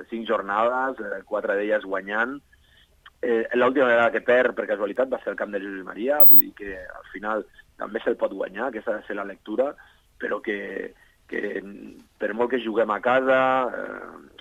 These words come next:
amb un horari complicat, eh, a les quatre i mitja, coincidint amb un Barça Atlético,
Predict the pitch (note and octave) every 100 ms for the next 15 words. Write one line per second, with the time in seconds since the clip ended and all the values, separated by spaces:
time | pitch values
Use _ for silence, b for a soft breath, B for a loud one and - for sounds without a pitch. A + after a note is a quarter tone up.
0 | - - G#2+ A2 G#2+ G#2 G#2+ G#2 G2 F2+
1 | G#2+ G#2+ G2+ F#2+ F#2+ F2 F2 F2+ - -
2 | A2 G2+ G#2+ A2+ A2+ G#2+ G#2+ G#2+ G#2 G2
3 | - G2+ - G2+ G#2 G#2 G#2 G2+ G2+ F#2+
4 | A2 A2+ A2 B2+